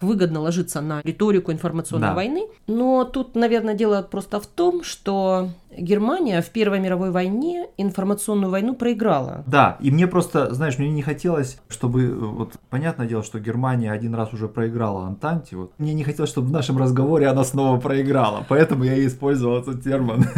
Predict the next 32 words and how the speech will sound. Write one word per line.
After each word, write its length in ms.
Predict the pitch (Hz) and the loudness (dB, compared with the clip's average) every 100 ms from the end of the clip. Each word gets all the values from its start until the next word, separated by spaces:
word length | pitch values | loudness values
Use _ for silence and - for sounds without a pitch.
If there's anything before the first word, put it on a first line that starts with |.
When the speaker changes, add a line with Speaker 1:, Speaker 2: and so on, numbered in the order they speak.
| 156 | 4
Speaker 2:
<laughs> 140 | - | 4
Speaker 1:
Ага, 360 | 170 175 175 160 165 175 175 | 2 2 0 0 -2 -4 0
ну 140 | 214 | 0
это 160 | 254 233 | 0 -2
понятно, 420 | 240 381 370 202 | 0 0 2 2
ну 140 | 226 262 | 2 2
вот 180 | 233 - - | -2 -4 -4
просто 220 | 240 240 208 | -4 0 -2
договоримся 560 | 190 196 220 120 185 | 0 0 0 0 0
о 40 | 202 | 0
терминах. 460 | 196 151 139 117 | 0 -2 -2 0
Speaker 2:
Ну 120 | 120 117 | 0 0
да. 300 | 101 95 - - | -2 -6 -16 -10
Speaker 1:
Хорошо, 460 | 104 220 214 156 - - | -2 -2 0 -4 -6 -2
раз 260 | 190 254 | 0 0
уж 120 | 220 214 | -2 -2
мы 100 | 202 | 0
говорим 460 | 196 202 202 180 170 | 2 0 0 0 -2
об 160 | 175 | -2
этом 240 | 175 185 175 | -2 0 0
образе 320 | 175 170 170 | 0 -4 -4
врага, 360 | 180 208 349 381 - _ | -4 -2 -2 -2 -12 _
у 40 | |
меня 120 | 226 254 | 0 0
есть 260 | 247 - | -2 -6
другая 300 | 202 208 151 | -6 -2 -4
история, 580 | - - 403 190 151 139 - | -4 -6 -4 -4 -6 -8 -12
она 480 | 165 160 170 220 262 | -6 -2 -2 -2 -4
связана 720 | - 220 202 202 202 190 170 | -4 -2 0 0 2 0 0
с 200 | 165 - | -6 -8
другим 400 | 175 208 190 151 | -4 -2 -2 -6
фронтом, 760 | - - 185 202 151 147 143 | -8 -6 -4 -2 -4 -4 -10